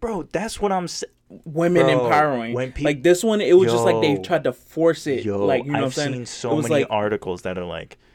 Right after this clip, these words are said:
Speaker 1: "She's the hero that we need, female empowerment." I'm like,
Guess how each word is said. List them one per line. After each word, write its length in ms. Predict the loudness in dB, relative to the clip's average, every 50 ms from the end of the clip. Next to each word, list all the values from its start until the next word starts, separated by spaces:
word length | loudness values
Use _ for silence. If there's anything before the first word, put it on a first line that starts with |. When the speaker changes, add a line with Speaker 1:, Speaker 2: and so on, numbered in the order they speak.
| _ _ -14
Speaker 1:
"She's 400 | -10 -8 -6 -6 -6 -6 -6 -4
the 100 | -4 -4
hero 360 | -4 -2 -2 0 0 0 0
that 200 | 0 -2 -6 -8
we 140 | -10 -12 -14
need, 400 | -12 -12 -12 -10 -12 -12 -14 -18
female 480 | -20 -14 -10 -8 -8 -8 -6 -8 -8 -8
empowerment." 600 | -8 -8 -8 -6 -4 -4 -4 -4 -6 -6 -10 -12 -12
I'm 180 | -12 -12 -10 -8
like, 360 | -8 -6 -8 -8 -10 -14